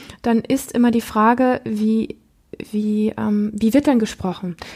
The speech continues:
Wird jetzt gesprochen über die Party von gestern Abend? Wird denn gesprochen über die Kinder, über die Arbeit, über die Finanzen, über den nächsten Einkauf et cetera?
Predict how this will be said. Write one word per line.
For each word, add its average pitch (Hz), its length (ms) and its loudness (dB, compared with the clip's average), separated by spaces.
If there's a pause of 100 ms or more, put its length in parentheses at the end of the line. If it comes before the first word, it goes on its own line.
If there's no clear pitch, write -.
(100)
Wird 233 280 4
jetzt 233 200 2
gesprochen 240 560 0
über 226 220 2
die 214 80 0
Party 208 340 0
von 220 220 0
gestern 202 340 -4
Abend? 349 400 2
Wird 247 120 2
denn 220 140 0
gesprochen 220 480 -4
über 208 280 -2
die 196 260 -2
Kinder, 294 440 2
über 208 280 0
die 208 240 -2
Arbeit, 254 400 2
über 220 280 0
die 208 160 -4
Finanzen, 240 540 0
über 208 420 0 (360)
den 220 80 6
nächsten 220 300 2
Einkauf 240 540 2
et 220 120 -6
cetera? 262 460 0